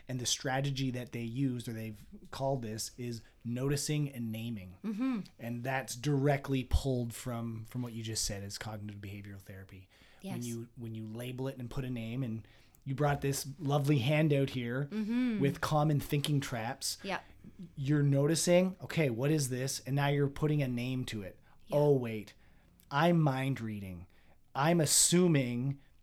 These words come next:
Speaker 1: what that person is thinking without any actual evidence that they're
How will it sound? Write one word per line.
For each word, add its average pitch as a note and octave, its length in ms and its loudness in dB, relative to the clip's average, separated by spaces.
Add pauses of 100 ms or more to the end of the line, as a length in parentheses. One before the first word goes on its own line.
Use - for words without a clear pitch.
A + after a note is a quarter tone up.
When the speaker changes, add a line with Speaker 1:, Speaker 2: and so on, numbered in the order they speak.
(160)
Speaker 1:
what C3 320 -2
that C#3 220 0
person C#3 400 -2
is A#2+ 160 -2
thinking A2+ 640 -4 (280)
without C3 300 -2
any C#3+ 220 0
actual C3+ 440 2
evidence B2+ 460 -2
that A2+ 180 -8
they're B2+ 280 -6